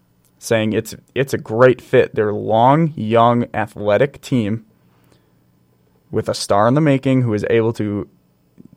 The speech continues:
take some of the load off LeBron. This new coach, Mike Budenholzer, is fantastic. He carried a team,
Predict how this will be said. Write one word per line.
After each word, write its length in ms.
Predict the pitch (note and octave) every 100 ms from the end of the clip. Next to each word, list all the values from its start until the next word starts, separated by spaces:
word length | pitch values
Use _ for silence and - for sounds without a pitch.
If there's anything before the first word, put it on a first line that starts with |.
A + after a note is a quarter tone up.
| _
take 260 | - B2 -
some 200 | - A#2
of 120 | B2
the 80 | D3+
load 220 | D3 A2+
off 160 | A2+ -
LeBron. 420 | D3 A2 G#2+ G#2+ - _ _ -
This 180 | G#2 G#2+
new 140 | A2+
coach, 300 | A#2+ B2+ B2
Mike 240 | G#2 F#2+
Budenholzer, 760 | - B2+ C3+ C#3+ C#3 D3 D3+ C#3+
is 200 | - G#2
fantastic. 760 | - F2 - - A2+ C3+ - B2+
He 100 | A2
carried 380 | - A#2 A2+ A2
a 160 | G2+ - _
team, 420 | - B2+ C3 B2